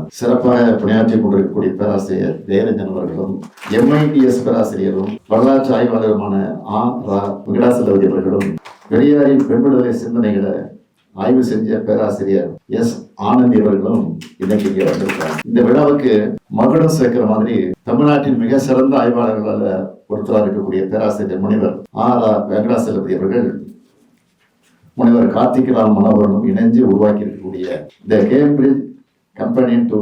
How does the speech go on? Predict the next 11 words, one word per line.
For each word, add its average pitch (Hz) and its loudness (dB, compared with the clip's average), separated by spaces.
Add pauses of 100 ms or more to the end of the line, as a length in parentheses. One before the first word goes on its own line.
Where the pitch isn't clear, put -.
(140)
பெரியார் 104 -2 (160)
என்ற 92 -6
ஆய்வு - -2
கட்டுரை 92 -10
தொகுப்பு 95 -8 (380)
ஆங்கில 135 4 (120)
நூல் 101 0
வெளியீட்டு 104 -2
விழா 98 0 (200)
அமைஞ்சிருக்கு. 98 -8 (120)
இதை 120 0